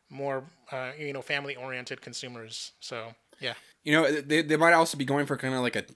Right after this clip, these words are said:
Speaker 2: three-tier strategy where they have, you know, the, the, the Switch Lite on one end and the, the Switch Pro at the other end, and they wanna
Speaker 1: And
Speaker 2: keep, you know,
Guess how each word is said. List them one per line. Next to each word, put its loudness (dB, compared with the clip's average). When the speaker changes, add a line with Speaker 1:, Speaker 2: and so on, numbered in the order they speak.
Speaker 2:
three-tier 2
strategy 4
where 0
they 2
have, 0
you -2
know, -2
the, -6
the, 0
the -4
Switch -2
Lite 4
on -4
one 0
end 0
and -6
the, -4
the -8
Switch -6
Pro 0
at -2
the -2
other -2
end, -2
and -6
they 0
wanna -2
Speaker 1:
And -6
Speaker 2:
keep, -4
you 4
know, 4